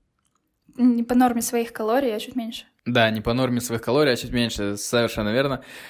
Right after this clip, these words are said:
Speaker 2: Есть определенная норма калорий, которая, куча формул есть, как рассчитывать, и мы обязательно поговорим в других подкастах. Допустим, цифра тысяча пятьсот калорий.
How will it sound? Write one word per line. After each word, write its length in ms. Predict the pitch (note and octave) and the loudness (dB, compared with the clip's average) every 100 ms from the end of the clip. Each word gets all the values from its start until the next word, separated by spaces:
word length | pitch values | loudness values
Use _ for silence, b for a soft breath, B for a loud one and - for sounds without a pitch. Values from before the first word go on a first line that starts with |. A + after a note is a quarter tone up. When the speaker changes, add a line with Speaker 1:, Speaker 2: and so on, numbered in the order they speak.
| B | B
Speaker 2:
Есть 420 | - A2 C#3+ C3+ A2+ | -6 2 2 2 -2
определенная 600 | A#2 A2 A#2 D3+ C3+ A2+ | -4 -2 0 0 0 0
норма 320 | C3 C#3+ A#2+ | 2 0 0
калорий, 600 | A#2 B2 D3+ B2+ D#2 - _ _ - | 0 0 2 0 -6 -14 _ _ -10
которая, 640 | A2 B2+ B2 A#2 G2 G#2+ - - | -4 0 0 0 -2 -8 -16 -6
куча 300 | F#3 F#3 E3 | -4 -2 -2
формул 420 | F3+ F3 D#3 C#3 | 0 0 0 -4
есть, 260 | C#3 B2+ | -4 -4
как 220 | - C#3+ C3 | -2 0 -2
рассчитывать, 680 | B2 - C#3 C3 A#2+ A2+ B B B | -6 -6 -6 -4 -4 -6 B B B
и 240 | - A#2+ B2 | -6 -2 0
мы 140 | B2+ | 0
обязательно 420 | B2+ B2+ C3+ B2 | 0 0 -2 -2
поговорим 420 | G#2+ A2 B2 B2+ A#2 | -6 -4 -2 -2 -4
в 40 | |
других 280 | A#2 B2 A#2+ | -6 -6 -4
подкастах. 580 | G#2 - C#3+ - A2+ - B B B B _ _ _ _ _ _ - | -6 -2 -4 -4 -10 -12 B B B B _ _ _ _ _ _ -14
Допустим, 520 | C#3 C3 - D#3 C3+ B2 | -2 -2 0 -2 -4 -4
цифра 320 | E3 D#3 A#2+ | -2 -2 -4
тысяча 300 | D3 C#3+ C#3 | -4 -6 -6
пятьсот 360 | A#2+ - A#2+ | -6 -2 -2
калорий. 480 | - A2 G#2+ G#2 - | -2 -2 -2 -6 -14